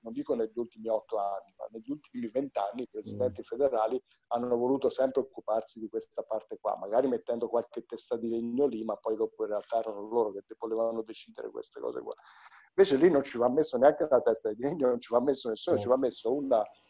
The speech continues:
Speaker 1: un direttore marketing che sia una persona che mi fa vedere, ci fa vedere un, un curriculum importante e i risultati che ha raggiunto da qualche altra parte e noi gli diamo gli obiettivi.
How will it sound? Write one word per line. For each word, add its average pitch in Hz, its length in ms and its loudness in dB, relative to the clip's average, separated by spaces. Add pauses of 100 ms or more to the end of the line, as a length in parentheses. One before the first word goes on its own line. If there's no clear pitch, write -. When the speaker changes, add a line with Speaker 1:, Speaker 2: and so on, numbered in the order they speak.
(140)
Speaker 1:
un 131 120 -6
direttore 131 580 6
marketing 147 760 4
che 123 100 4
sia 139 160 2
una 127 120 8
persona 139 500 2
che 117 120 -2 (120)
mi 117 100 -4
fa 131 160 4
vedere, 127 460 6
ci - 160 -12
fa 160 260 6
vedere 131 420 8
un, 117 360 -2 (640)
un 113 280 -6
curriculum 131 800 4
importante 127 1040 4
e 131 60 8
i 131 100 4
risultati 127 680 2
che - 80 0
ha 117 60 4
raggiunto 120 480 0
da 104 160 -2
qualche 117 320 -2
altra 120 240 2
parte 135 500 2
e 120 40 -2
noi 120 200 0
gli 202 80 -4
diamo 120 300 0
gli 120 40 -2
obiettivi. 107 640 -8